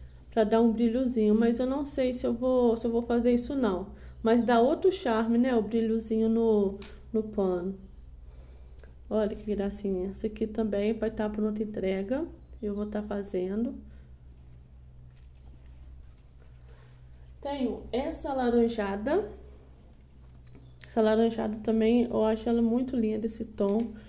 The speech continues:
Tô doida pra me fazer. Essa aqui vai tá a pronta entrega também. Olha que gracinha, gente. Eu sou encantada com essas camponesas.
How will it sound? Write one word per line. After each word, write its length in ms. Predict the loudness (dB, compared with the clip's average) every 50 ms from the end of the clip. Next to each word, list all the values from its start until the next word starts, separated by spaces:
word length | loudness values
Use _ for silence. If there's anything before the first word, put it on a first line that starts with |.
| -20 -20 -20 -10 -4
Tô 140 | -2 -2
doida 420 | -2 0 4 4 6 6 6 4 2
pra 140 | 0 2 2
me 160 | 4 4 2
fazer. 680 | 2 2 2 2 2 2 0 2 2 2 2 0 -2 -8 -12 -16 -16 -18 -18 -18 -18 -18 -20 -20 -12 0 4
Essa 240 | 4 4 4 2 0
aqui 320 | -2 0 2 4 4 6
vai 280 | 6 6 4 2 2 2
tá 360 | 2 2 4 4 4 4 2
a 100 | 0 -2
pronta 380 | -2 0 2 2 2 4 4 4
entrega 580 | 2 2 2 2 2 4 4 4 2 0 -2 -2 -2
também. 640 | -2 0 2 2 4 4 4 4 2 2 0 -4 -8 -14 -18 -20 -20 -18 -18 -18 -18 -18 -20 -20 -20 -20 -20 -20 -18 -18 -20 -20 -20 -20 -20 -20 -18 -8 -2
Olha 220 | 0 0 2 0
que 140 | -2 -4 -4
gracinha, 640 | -4 -4 -2 -4 -4 -6 -6 -6 -6 -4 -4 -4 -4
gente. 420 | -2 -2 0 0 0 0 0 -2
Eu 60 | -2 -2
sou 120 | 0 0
encantada 580 | 0 0 0 0 -2 0 0 0 2 2 2 0
com 100 | -2 -2
essas 240 | 0 -2 -2 -4
camponesas. 760 | -4 -4 -4 -2 0 0 2 2 4 4 2 2 0 -4 -8